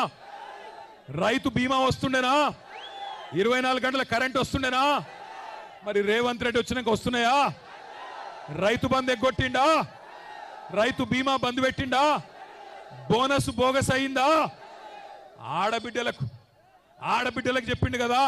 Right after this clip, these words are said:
నెలకు రెండు వేల ఐదు వందలు ఇస్తానన్నాడు, వచ్చినాయా? మహాలక్ష్మి అన్నాడు, మహారాష్ట్రలో కూడా తన్నులు తిన్నాడు. మహారాష్ట్ర పోయిండు, అక్కడ ఆడబిడ్డలు కూడా బుద్ధి చెప్పిర్రు. వీడు పచ్చి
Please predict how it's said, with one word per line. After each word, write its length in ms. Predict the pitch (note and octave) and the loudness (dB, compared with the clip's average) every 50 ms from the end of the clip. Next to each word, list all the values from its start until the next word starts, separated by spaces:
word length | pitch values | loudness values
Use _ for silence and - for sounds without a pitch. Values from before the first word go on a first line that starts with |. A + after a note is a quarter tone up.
| B3+ F3+ - - _ _ - - _ _ - D3+ F#3+ | 2 0 -4 -10 _ _ -20 -20 _ _ -8 -4 -2
నెలకు 280 | G#3+ A3+ A#3 A#3 B3+ B3 A#3+ | 0 0 0 0 0 0 -2
రెండు 160 | A#3+ A#3+ B3 B3 | -2 0 0 0
వేల 120 | C4 C4 B3+ B3 | 0 2 0 0
ఐదు 100 | B3+ B3 B3+ | -2 -2 -4
వందలు 200 | B3 B3+ B3 A#3+ | -2 -2 -4 -4
ఇస్తానన్నాడు, 340 | G#3+ - B3+ B3+ B3 A#3+ A#3 - | -4 -4 -4 -4 -2 -4 -4 -2
వచ్చినాయా? 360 | - C4 C4 B3+ B3 B3 C4+ D4 C#4 A3 D3 - - - - - - - - - - - - - - - - - D3 D3 D#3 E3 | -2 0 0 2 2 4 4 4 4 2 0 -4 -12 -20 -20 -20 -20 -20 -20 -18 -18 -18 -18 -18 -20 -20 -20 -16 -14 -10 -4 -2
మహాలక్ష్మి 640 | F#3+ G3 G#3+ A3+ A#3 B3 B3+ B3 - - B3+ C4+ B3 B3 | 0 2 2 2 2 2 0 -2 -2 -4 -2 -2 -2 0
అన్నాడు, 240 | B3 B3 A#3+ A3+ F#3 - - - _ _ _ - - | 0 0 0 -2 -2 -4 -10 -20 _ _ _ -20 -14
మహారాష్ట్రలో 680 | D#3+ F3 G3+ A#3 B3 B3+ C4 C4 C4 - - B3 A#3 A#3 A#3+ | -6 -2 0 0 2 2 2 2 2 2 2 0 2 2 2
కూడా 100 | B3+ B3+ - - | 0 0 0 0
తన్నులు 240 | A#3+ A#3 A#3 A#3+ A#3+ | 0 0 -2 -2 -2
తిన్నాడు. 240 | A#3+ A#3+ A3 G3 E3+ - - - - - _ _ - - - D3 | -2 -2 -2 -2 -2 -4 -6 -12 -20 -20 _ _ -20 -20 -20 -10
మహారాష్ట్ర 600 | D#3 F3+ G#3 A#3 B3 C4 C4 C4 C4+ - C4 B3+ B3 | -4 -2 0 0 2 2 2 2 2 0 0 2 2
పోయిండు, 320 | B3 B3+ C4+ C4+ C#4 D4+ D#4 C#4 G#3+ - - - - - - - E3+ G3 | 2 2 2 2 4 6 6 6 4 2 -6 -20 -20 -20 -8 -2 0 0
అక్కడ 220 | G#3+ - - C4 B3+ | 0 0 0 0 2
ఆడబిడ్డలు 420 | B3+ B3+ B3 B3 A#3+ B3+ B3 A#3 A#3 | 2 2 0 -2 -2 0 0 0 2
కూడా 120 | B3 B3 A3+ F#3+ | 0 0 0 0
బుద్ధి 180 | A3+ G#3 A#3 A3+ A3+ | 0 0 0 0 0
చెప్పిర్రు. 320 | G#3+ - A3 G#3+ F#3 D3+ - - - _ - _ - | 0 0 0 -2 -4 -6 -10 -16 -20 _ -20 _ -6
వీడు 240 | D#3 G#3 A#3 A#3+ A#3 - - | -4 -2 0 0 -2 0 0
పచ్చి 260 | G#3 G#3 G#3 - B3+ | 0 0 0 0 -2